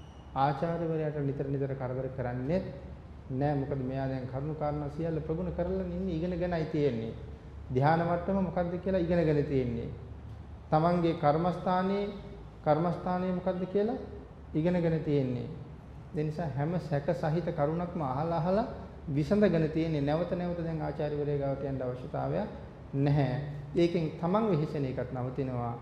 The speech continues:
ආචාර්යවරයා වෙහෙස වන එකත් ඇති කරලා තියෙන්නේ මනාව කර්මස්ථානයේ ප්‍රගුණ කරලා.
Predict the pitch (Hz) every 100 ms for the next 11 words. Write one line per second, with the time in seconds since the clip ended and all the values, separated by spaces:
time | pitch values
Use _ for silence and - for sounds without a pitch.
0 | - - - 139 135 143 139 135 131 127
1 | 123 131 143 135 127 135 135 180 - -
2 | - - - - - 131 123 - 117 117
3 | 123 131 123 123 117 123 131 139 120 123
4 | 123 - 135 165 - 160 151 123 - 107
5 | 98 -